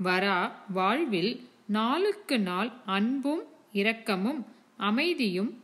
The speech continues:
ஓங்கும். இந்த விளக்கத்தை மனதில் நன்றாக பதிய வைத்துக்கொண்டு கணவன், மனைவி, பெற்றோர், மக்கள்,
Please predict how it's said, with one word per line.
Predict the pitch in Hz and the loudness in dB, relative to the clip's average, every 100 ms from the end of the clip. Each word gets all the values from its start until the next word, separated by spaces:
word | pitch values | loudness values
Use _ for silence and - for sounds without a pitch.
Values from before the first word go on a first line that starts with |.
| - | -6
ஓங்கும். | 220 196 190 175 165 - - _ _ _ _ _ - | 0 2 0 -2 -8 -10 -20 _ _ _ _ _ -2
இந்த | 349 453 349 185 233 | 0 2 0 0 0
விளக்கத்தை | 214 254 359 - 453 - 185 208 302 | 0 0 -2 -2 -4 0 0 0 -4
மனதில் | 196 196 202 294 247 185 220 - - | -2 0 2 0 0 0 0 -6 -4
நன்றாக | 196 190 226 254 277 311 370 415 | 0 0 0 2 2 2 0 0
பதிய | - 196 254 330 | 0 0 0 0
வைத்துக்கொண்டு | 240 208 185 170 196 254 330 165 - - _ | 0 -2 -6 -2 -2 0 -2 -4 -10 -20 _
கணவன், | - 208 233 302 320 370 415 | 0 2 2 0 0 -2 0
மனைவி, | 269 185 175 165 180 - - _ _ | 0 0 -2 -2 -4 -6 -18 _ _
பெற்றோர், | 220 202 - 202 175 190 - - _ | 2 2 0 0 0 -2 -6 -20 _
மக்கள், | 196 202 202 - 208 170 | 0 0 -2 -4 -2 0